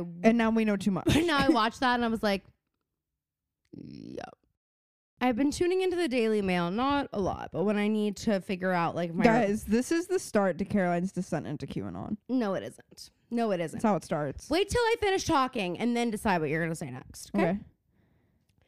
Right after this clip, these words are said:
Speaker 2: I've been doing it just so I can, like, see, I get ideas for my rotations by just seeing people's names and what they're doing. I'm like, "Okay." But these headlines, I'm like, "Dad's consuming this?"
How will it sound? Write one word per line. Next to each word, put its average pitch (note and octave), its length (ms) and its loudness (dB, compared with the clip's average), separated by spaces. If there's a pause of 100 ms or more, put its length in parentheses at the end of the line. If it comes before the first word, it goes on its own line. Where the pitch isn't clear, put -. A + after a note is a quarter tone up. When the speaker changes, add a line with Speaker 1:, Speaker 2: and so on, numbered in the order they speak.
(560)
Speaker 2:
I've B3+ 60 -6
been C#4 120 2
doing E4+ 260 2
it D4 100 -2
just C4+ 160 -2
so C#4 80 0
I B3+ 80 2
can, C4 180 -2
like, G3+ 380 -2 (540)
see, A3 840 0 (540)
I A#3 80 2
get G#3 180 0
ideas F#3+ 540 0
for F#3+ 160 -2
my E3+ 160 0
rotations D#3 840 -6
by F#3 120 2
just F3 180 -4
seeing F3+ 160 0
people's D#3+ 260 -2
names C#3+ 460 -2
and D#3 100 -2
what D3+ 120 0
they're C3+ 100 -6
doing. - 240 -10
I'm - 220 -14
like, - 220 -20
"Okay." - 180 -20 (1120)
But C4+ 160 -4
these F4+ 240 0
headlines, - 960 -6 (640)
I'm A#3+ 100 0
like, D#4 240 -2
"Dad's A3 420 0
consuming C4 640 0
this?" F#4 400 -4